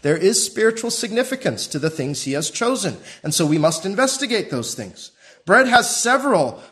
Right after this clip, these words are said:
qualities that make it suitable for the institution. The first is that bread nourishes, right? Christ's body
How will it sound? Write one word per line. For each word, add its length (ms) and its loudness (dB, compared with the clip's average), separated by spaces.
qualities 720 4
that 180 0
make 240 -4
it 80 -2
suitable 540 -2
for 280 -4
the 140 -4
institution. 800 -6
The 80 -2
first 400 2
is 220 -2
that 260 0
bread 280 4
nourishes, 840 -2
right? 280 -10
Christ's 340 2
body 600 4